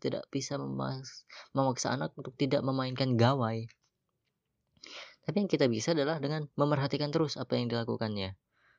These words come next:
Dengan di-, kita mengecek histori browsernya, histori, eh, layanan webnya, kita bisa tahu apa yang dia buka.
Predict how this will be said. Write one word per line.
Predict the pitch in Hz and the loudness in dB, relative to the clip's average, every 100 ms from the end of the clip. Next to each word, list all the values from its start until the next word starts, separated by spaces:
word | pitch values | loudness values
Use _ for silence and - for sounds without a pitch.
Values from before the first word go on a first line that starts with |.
| _ | _
Dengan | - 113 113 113 | 0 2 4 0
di-, | 107 | -4
kita | - 113 117 | -6 0 0
mengecek | 110 110 131 - 117 113 - _ | 2 0 0 0 0 -2 -8 _
histori | - 107 - 113 113 | -8 -6 -2 0 2
browsernya, | 98 110 107 - 143 - 110 113 131 | 4 4 4 6 4 4 0 -2 -2
histori, | 113 - 113 113 113 110 110 - - - _ _ _ _ - | -4 -2 -2 -2 -4 -6 -10 -18 -20 -20 _ _ _ _ 0
eh, | 113 110 110 113 | 2 2 0 2
layanan | 110 110 110 110 110 | 2 4 4 2 4
webnya, | 143 - 107 113 131 - - - _ _ _ _ _ | 2 2 -2 4 8 8 6 -6 _ _ _ _ _
kita | 127 123 180 | 2 4 2
bisa | 151 | 0
tahu | 123 143 139 | 2 2 2
apa | 113 | -2
yang | 110 | 0
dia | 107 104 | 0 0
buka. | 123 - | 0 0